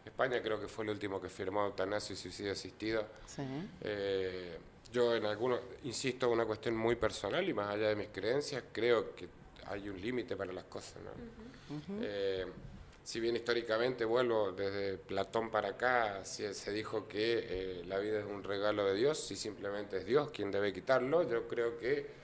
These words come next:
Speaker 1: debo respetar la decisión de una persona que está atravesando por esas situaciones, ¿no?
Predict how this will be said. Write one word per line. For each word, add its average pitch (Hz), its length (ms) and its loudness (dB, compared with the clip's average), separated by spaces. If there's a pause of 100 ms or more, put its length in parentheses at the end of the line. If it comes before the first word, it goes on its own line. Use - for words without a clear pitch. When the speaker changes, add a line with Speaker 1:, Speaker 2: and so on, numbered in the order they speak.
(540)
Speaker 1:
debo 113 200 2
respetar 104 420 0
la 113 100 2
decisión 101 400 -2
de 104 60 -2
una 98 100 -4
persona 98 420 -4
que 92 60 -6
está 101 160 -8
atravesando 95 640 -6
por 92 180 -6
esas - 200 -12
situaciones, - 580 -14
¿no? 139 120 0